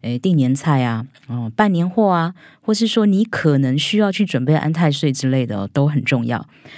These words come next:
那当然还有一件事情哦，就是除旧布新啊，来一个大扫除，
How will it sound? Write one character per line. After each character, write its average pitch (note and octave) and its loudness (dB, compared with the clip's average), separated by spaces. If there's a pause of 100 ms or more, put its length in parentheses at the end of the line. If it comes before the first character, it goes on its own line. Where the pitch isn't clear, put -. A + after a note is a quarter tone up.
(300)
那 G3+ 2
当 A3+ 2
然 A3 2
还 G3 2
有 E3 4
一 D3+ 2
件 F3+ 0
事 F#3 -2
情 B2 -2
哦， A2+ -4
就 D3 -2
是 C#3+ 0 (100)
除 B2 -6
旧 D3 0
布 D#3 0
新 B2+ -4
啊， - -16
来 A2 -4
一 C3+ -2
个 B2+ -2
大 - 0
扫 - -10
除， B2+ -4